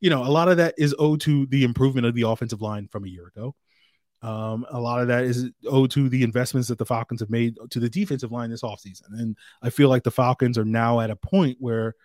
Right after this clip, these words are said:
they can kind of kick butt in the trenches. Uh, and it's been a while since I've been able to say that about a Falcons team, right? You know, I think the last time I was able to say that was back in twenty seventeen when they last made the playoffs. And I don't think that's a coincidence, guys, that those two points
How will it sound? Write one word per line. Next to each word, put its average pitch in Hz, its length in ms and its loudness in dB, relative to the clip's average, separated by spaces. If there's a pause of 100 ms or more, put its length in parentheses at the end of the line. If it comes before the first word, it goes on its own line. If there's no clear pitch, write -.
(380)
they 123 120 -2
can 131 180 -6
kind 120 260 -4
of 117 200 -2
kick - 260 -4
butt 131 220 0
in 143 60 -2
the 120 80 0
trenches. - 500 0 (500)
Uh, 131 380 -4 (200)
and 131 220 -4
it's 113 120 -8
been 131 120 0
a 120 60 0
while 123 340 -2
since 190 240 -4
I've 170 160 -2
been 165 240 -4
able 160 220 -4
to 165 100 -6
say 170 160 0
that 170 160 0
about 165 220 2
a - 20 4
Falcons 165 480 -4
team, 185 360 -2 (500)
right? 139 340 -2
You 127 120 -8
know, 113 80 -4
I 107 80 -6
think 120 140 -8
the 107 80 -6
last 120 260 -4
time 143 120 -4
I 131 80 -2
was 127 160 -2
able 123 140 -4
to 113 60 -10
say 127 200 -4
that 127 260 -2
was 113 200 -10
back 113 280 -12
in 117 60 -10
twenty 120 220 -2
seventeen 117 420 -4
when 110 80 -2
they 104 80 -4
last 107 300 -4
made 113 100 -6
the 104 80 -12
playoffs. 147 440 0
And 120 100 -6
I 117 100 -8 (320)
don't 165 240 -2
think 160 220 -6
that's 147 180 -2
a 135 60 -4
coincidence, 143 640 -2
guys, 113 260 -4
that 110 140 -10
those 113 200 -4
two 110 200 -8
points 107 420 -8